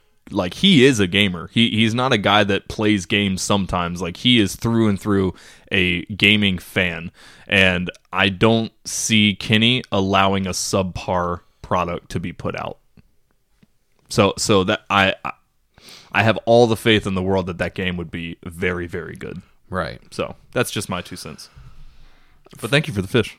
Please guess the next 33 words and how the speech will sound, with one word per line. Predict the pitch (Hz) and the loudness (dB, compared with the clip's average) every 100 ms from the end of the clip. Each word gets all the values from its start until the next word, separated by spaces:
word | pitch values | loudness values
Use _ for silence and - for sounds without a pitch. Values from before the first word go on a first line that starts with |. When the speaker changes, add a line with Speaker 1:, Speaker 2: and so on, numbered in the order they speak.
| - | -12
Speaker 2:
You're | 139 | -6
welcome. | 165 214 - - 113 - _ _ _ _ _ - | -2 -2 -4 -16 -20 -20 _ _ _ _ _ -18
Uh, | - 52 50 - | -14 -14 -14 -16
for | - 156 | -4 0
my | 160 196 | 6 6
first | - 135 104 95 | 6 0 -2 -6
wish, | 78 78 - - - - | -8 -8 -10 -14 -18 -4
if | 123 127 | -2 4
wishes | 147 131 117 | 4 4 -2
were | 104 | -6
fishes, | - 69 - 71 78 - - | -8 -14 -12 -14 -14 -16 -12
this | 98 117 | -4 -4
kinda | - 147 170 | 2 2 4
goes | 143 131 | 6 4
back | - 120 117 | 6 4 4
to | - 113 107 | -2 -4 -4
what | 135 131 | 0 2
we | |
were | 127 | 2
talking | - 107 110 | 2 0 0
about | 98 98 - - - - | -2 -2 -4 -20 -20 -2
at | 208 202 | 2 4
the | 175 | 6
very | 180 180 165 151 143 127 127 - | 8 10 10 10 8 6 -4 -8
close | - 170 - | 4 4 4
to | 113 | -2
the | |
beginning | 101 101 95 | -2 -2 -6
of | 87 | -6
the | 85 | -8
show. | 90 80 98 - - - 107 | -8 -8 -10 -14 -20 -20 -14
Um, | - 107 104 104 101 107 113 107 90 78 | -2 2 2 2 2 2 -2 -6 -12 -16
<laughs> | - | -8